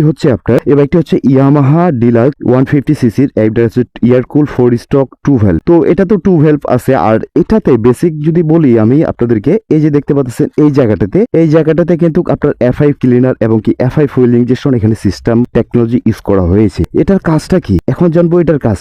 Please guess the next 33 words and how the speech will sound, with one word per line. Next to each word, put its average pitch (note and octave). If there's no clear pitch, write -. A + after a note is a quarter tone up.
কি, G2
এটা E3+
কিভাবে G3
কাজ B2
করে। G#2+
ওটাতে E3+
জানলাম F3
হাওয়া C3
দিয়ে D#3
সুন্দরভাবে C#3+
এখানে C#3+
কার্বোরেটর B2+
থেকে C3+
অ্যাডজাস্ট G#2+
করে C#3
তেলটাকে A2
স্প্রে -
করে F2
দেয়, D#2+
আমরা A#2
এতটুকুই C#3
জানি। E2+
ওই F#2+
যে G2+
এখন D#3+
এই G#3
টেকনোলজিটা F3+
কিভাবে E3+
কাজ A2+
করে, F2+
তো -
এটা F#3+
এখন B2+